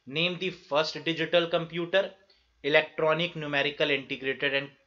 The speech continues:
computer, इनियाक, और पहला इलेक्ट्रॉनिक कंप्यूटर भी इनियाक है। आगे बढ़ते हैं,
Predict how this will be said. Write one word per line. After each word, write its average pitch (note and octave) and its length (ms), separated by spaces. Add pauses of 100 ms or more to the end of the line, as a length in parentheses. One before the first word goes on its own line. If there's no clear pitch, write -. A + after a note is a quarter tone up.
(160)
computer, D#3+ 500 (440)
इनियाक, C#3 460 (500)
और D#3 200
पहला E3 300
इलेक्ट्रॉनिक D#3 720
कंप्यूटर B2 500
भी D3 180 (440)
इनियाक B2 400
है। C3 140 (1040)
आगे C3 280
बढ़ते C#3+ 300
हैं, C#3 140